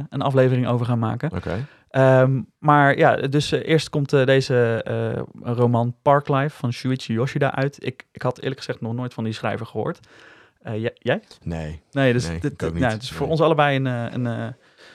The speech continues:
Speaker 1: eh, een mooie verrassing. Ehm, en ik zie hier dat, eh, eh,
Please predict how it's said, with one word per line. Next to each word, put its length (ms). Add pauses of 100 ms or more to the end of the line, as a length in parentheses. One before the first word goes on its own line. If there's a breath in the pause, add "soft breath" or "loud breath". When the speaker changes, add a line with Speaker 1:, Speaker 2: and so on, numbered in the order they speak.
(160 soft breath)
Speaker 1:
eh, 380 (120)
een 160
mooie 220
verrassing. 500 (160)
Ehm, 420
en 340 (140)
ik 220
zie 240
hier 220
dat, 220
eh, 560 (120)
eh, 100